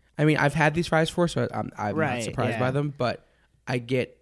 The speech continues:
Speaker 1: that, yeah, they're pretty, I guess, unique to Denny's.
Speaker 2: Yeah, they just, like, looked like you took a Ruffles potato chip and then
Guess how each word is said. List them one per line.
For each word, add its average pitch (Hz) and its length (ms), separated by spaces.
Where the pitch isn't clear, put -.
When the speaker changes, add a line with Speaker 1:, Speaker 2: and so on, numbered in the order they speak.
Speaker 1:
that, 123 320
yeah, 117 200
they're 104 120
pretty, 113 280
I 104 80
guess, 110 220
unique 117 340
to 113 80
Denny's. 113 400
Speaker 2:
Yeah, 131 440
they 180 100
just, 214 180
like, 220 120
looked 208 200
like 214 140
you 185 60
took 190 160
a 165 80
Ruffles 151 400
potato 151 400
chip 123 340
and 123 200
then 117 360